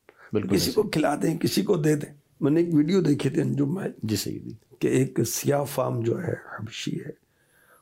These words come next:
Speaker 2: اس کے ہاتھ میں بریڈ ہے،
Speaker 1: ہوں۔
Speaker 2: اور وہ بریڈ کے پیس نکال کر پانی جو نہر کا بہ رہا ہے، اس میں ڈبو کر کھا رہا ہے۔
Speaker 1: اللہ اکبر۔
Speaker 2: تو لوگ کیسے کیسے زندگی بسر کر رہے ہیں، اور ہم ہیں کہ وہ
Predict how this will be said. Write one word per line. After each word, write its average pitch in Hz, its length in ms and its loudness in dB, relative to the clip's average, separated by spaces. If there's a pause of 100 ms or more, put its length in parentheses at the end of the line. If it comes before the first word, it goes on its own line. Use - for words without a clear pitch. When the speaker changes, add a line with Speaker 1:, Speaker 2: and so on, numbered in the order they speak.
(120)
Speaker 2:
اس 127 140 -6
کے 156 120 0
ہاتھ 131 300 0
میں 139 180 2
بریڈ 131 400 0
ہے، - 180 -6 (220)
Speaker 1:
ہوں۔ 104 220 -2 (440)
Speaker 2:
اور 135 180 0
وہ 139 180 4
بریڈ 135 400 0
کے - 80 0
پیس - 440 -2
نکال - 380 0
کر 151 300 0
پانی 151 880 2
جو 135 200 2
نہر 131 380 2
کا - 120 0
بہ 120 180 -2
رہا 143 320 0
ہے، - 60 -10 (440)
اس 156 200 0
میں 151 120 4
ڈبو 113 320 0
کر - 200 -6
کھا - 180 -4
رہا - 60 -10
ہے۔ - 240 -18 (180)
Speaker 1:
اللہ 101 160 -2
اکبر۔ 82 560 -6 (200)
Speaker 2:
تو - 80 0
لوگ 80 160 2
کیسے 165 360 -2
کیسے 156 340 -2
زندگی 156 420 2
بسر 165 320 0
کر 139 180 -2
رہے 135 200 0
ہیں، 127 60 -2
اور 127 120 -4
ہم 160 340 0
ہیں 160 200 2
کہ 160 200 2
وہ 131 200 2